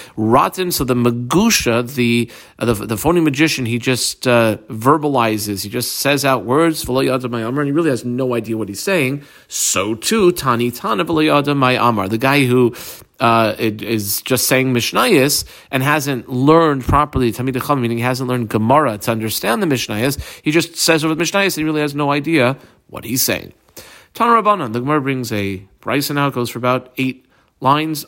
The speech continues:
Also, um, number of opinions as to what exactly, uh, how would you, uh, delineate or define or describe an Am Haaretz? Ezehu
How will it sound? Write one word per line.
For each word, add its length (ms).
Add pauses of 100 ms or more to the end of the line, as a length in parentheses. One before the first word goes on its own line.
Also, 640 (320)
um, 1300
number 180
of 60
opinions 400
as 100
to 100
what 480
exactly, 840
uh, 220
how 160
would 200
you, 460
uh, 240
delineate 500
or 80
define 640 (380)
or 20
describe 400
an 80
Am 80
Haaretz? 400
Ezehu 920